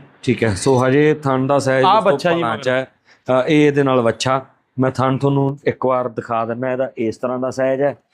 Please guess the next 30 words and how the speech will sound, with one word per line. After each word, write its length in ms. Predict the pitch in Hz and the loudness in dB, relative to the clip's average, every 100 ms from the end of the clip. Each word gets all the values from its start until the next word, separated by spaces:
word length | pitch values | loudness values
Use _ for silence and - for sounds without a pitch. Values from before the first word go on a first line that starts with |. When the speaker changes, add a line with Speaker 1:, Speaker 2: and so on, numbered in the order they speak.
| _ - | _ -8
Speaker 1:
ਬਾਕੀ 220 | 139 143 | -6 -4
ਕੋਲ 280 | 135 139 131 | -2 -2 0
ਆ 100 | 127 | -2
ਕੇ 120 | 117 | -6
ਤੁਸੀਂ 220 | 123 117 | -8 -6
ਪਾਸ 280 | 117 113 101 | -2 0 0
ਕਰ 160 | - 98 | -2 -2
ਲਿਓ। 160 | 92 85 - _ - | -2 -4 -10 _ 0
Speaker 2:
ਬਾਕੀ 200 | 190 156 | 0 0
Speaker 1:
ਕੱਲ੍ਹ 140 | 170 | 0
Speaker 2:
ਭਲਾਂ 220 | 262 247 233 | 2 2 2
ਚ 140 | 226 | 0
ਥਣ 160 | 208 208 | 0 0
ਥੁਣ 180 | 208 | 0
ਸੋਹਣਾ 280 | 190 196 240 | 0 2 2
ਕੱਢੂ 260 | 196 175 202 | 0 0 2
ਬਾਈ 160 | 185 | 4
ਬੱਚੀ। 300 | 190 165 147 117 _ | 4 2 -2 -4 _
Speaker 1:
ਠੀਕ 240 | - 143 101 | -2 0 -2
ਹੈ। 60 | - | 0
Speaker 2:
ਤੜਕੇ 300 | 208 208 226 | 0 2 4
ਜਮਾਂ 220 | 240 254 | 4 2
ਸਾਫ਼ 260 | 202 208 165 | 4 2 2
ਕਰਤੀ, 360 | 214 208 220 | -2 0 0
ਛੇ 180 | 170 202 | 2 4
ਸੱਤ 240 | 196 165 | 2 2
ਕਿਲੋ 200 | 175 190 | 2 2
ਬੋਲਾ 220 | 170 190 190 | 4 2 2
ਕੱਢਿਆ 240 | 147 139 | 2 0
ਜੀ। 120 | 127 | 0